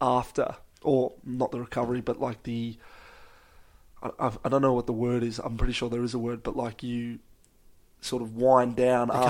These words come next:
Speaker 2: coming down period
Speaker 1: Yeah,
Speaker 2: afterwards.
Speaker 1: wh-, wh-, what is the coming down period like after the fifty days? Like, did you run thirty Ks day fifty-one,
Speaker 2: <laughs>
Speaker 1: twenty? Like, what was it? Did you go get Domino's and s-,
Speaker 2: <laughs> Yeah.
Speaker 1: sit on the couch and watch the Tigers for the next, you know,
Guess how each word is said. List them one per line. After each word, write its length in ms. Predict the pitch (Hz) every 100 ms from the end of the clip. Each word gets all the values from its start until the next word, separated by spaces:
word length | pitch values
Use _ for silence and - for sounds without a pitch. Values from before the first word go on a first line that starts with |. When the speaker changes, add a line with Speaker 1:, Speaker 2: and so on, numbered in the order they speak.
| 139
Speaker 2:
coming 100 | 131
down 300 | 120 117 113
period 340 | 120 113 107 104
Speaker 1:
Yeah, 180 | 196 143
Speaker 2:
afterwards. 180 | 143 170
Speaker 1:
wh-, 400 | - 151 165 175
wh-, 60 | 156
what 200 | 156 165
is 120 | 160
the 80 | 156
coming 320 | - 135 131
down 220 | 123 127
period 240 | 123 127 120
like 260 | 123 123
after 240 | 127 123 131
the 120 | 117
fifty 340 | - 110 -
days? 420 | 117 120 - - 127
Like, 220 | 123 -
did 120 | 117
you 120 | 123
run 460 | 117 120 117 117 113
thirty 320 | - 151 147
Ks 720 | 139 143 135 139 131 - - -
day 140 | 135 127
fifty-one, 920 | 135 - 131 127 151 151 147 151 135 147
Speaker 2:
<laughs> 140 | 120 -
Speaker 1:
twenty? 280 | 143 143 147
Like, 200 | 127 147
what 360 | - - 170
was 220 | 151 160
it? 100 | 143 -
Did 120 | 135 127
you 60 |
go 320 | 120 143 139 127
get 320 | 139 135 -
Domino's 600 | 143 143 143 143 147 131
and 100 | 139
s-, 180 | 156 -
Speaker 2:
<laughs> 40 |
Yeah. 320 | 247 - - 175
Speaker 1:
sit 220 | - 175
on 80 | 160
the 80 |
couch 280 | 160 170 156
and 60 | 170
watch 160 | 156
the 60 | 147
Tigers 480 | - 156 165 180 -
for 200 | - 160
the 160 | 185
next, 300 | 208 185 -
you 120 | - -
know, 260 | 160 170